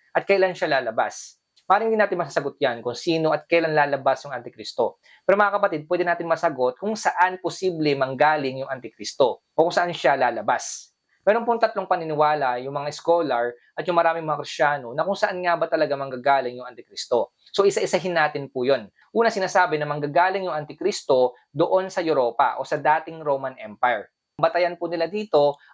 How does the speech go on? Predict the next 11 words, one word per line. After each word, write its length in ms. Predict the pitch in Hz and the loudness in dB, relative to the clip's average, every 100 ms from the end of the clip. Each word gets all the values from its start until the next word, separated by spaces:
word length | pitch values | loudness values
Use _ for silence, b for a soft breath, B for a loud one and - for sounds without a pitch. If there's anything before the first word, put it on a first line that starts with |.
| 185 | 0
ay 160 | 190 | 0
yung 80 | 190 | 2
Daniel 320 | 170 170 165 | 0 0 -2
chapter 320 | 156 143 - 123 | -2 -2 -2 -6
seven. 480 | 110 104 139 110 98 _ _ _ | -2 2 0 0 -14 _ _ _
Kasi 160 | 147 190 | -6 2
mga 240 | 185 175 | 2 2
kapatid, 280 | 180 196 156 143 | 0 2 0 2
ayon 240 | 160 170 | 0 0
po 160 | 165 165 | -6 -6
dito, 480 | 196 156 139 135 | -2 2 2 2